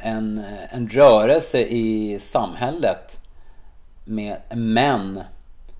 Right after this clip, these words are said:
som börjar ta tillbaka maskuliniteten.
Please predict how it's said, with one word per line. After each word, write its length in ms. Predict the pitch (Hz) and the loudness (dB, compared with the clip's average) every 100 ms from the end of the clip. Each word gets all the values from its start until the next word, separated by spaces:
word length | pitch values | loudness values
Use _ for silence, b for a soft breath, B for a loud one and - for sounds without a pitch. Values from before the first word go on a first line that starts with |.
| - | -16
som 320 | - - 107 107 | -12 -6 -2 0
börjar 680 | 110 107 104 104 104 98 - - | 0 0 0 0 0 -2 -6 -12
ta 280 | - 110 98 | -4 -2 -4
tillbaka 1040 | - 117 110 110 110 110 - 117 92 92 - - - b b b b | -6 -8 0 4 4 2 -2 -2 0 -2 -8 -18 -20 b b b b
maskuliniteten. 1200 | 113 113 - 127 110 110 107 113 139 - 101 90 | -4 -4 -4 -4 -2 -2 -4 -4 -4 -4 -8 -8